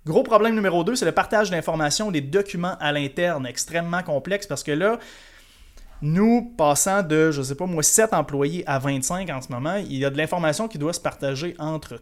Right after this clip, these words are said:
tous et des, des, des documents à l'interne qui se perdent parce qu'ils sont sur des disques durs externes, ils sont sur des ordinateurs de quelqu'un, ils sont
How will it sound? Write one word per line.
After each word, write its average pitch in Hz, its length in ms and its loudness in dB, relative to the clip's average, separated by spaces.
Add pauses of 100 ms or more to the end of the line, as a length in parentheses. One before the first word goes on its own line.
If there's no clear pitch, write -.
tous 262 340 0
et 143 120 -6
des, 147 100 0
des, 151 140 0
des 143 340 -4
documents 180 380 -2
à - 20 2
l'interne 202 400 0
qui - 100 -10
se - 140 -2
perdent 233 260 2
parce 147 180 0
qu'ils - 100 -2
sont 156 120 -2
sur 135 180 -6
des 131 140 -2
disques 185 380 -2
durs 175 240 -2
externes, 170 420 0 (240)
ils 143 80 -6
sont 156 140 -2
sur 135 160 -4
des 131 220 -2
ordinateurs 185 520 -2
de 170 60 -4
quelqu'un, 147 580 -2 (400)
ils 139 120 -4
sont 147 560 2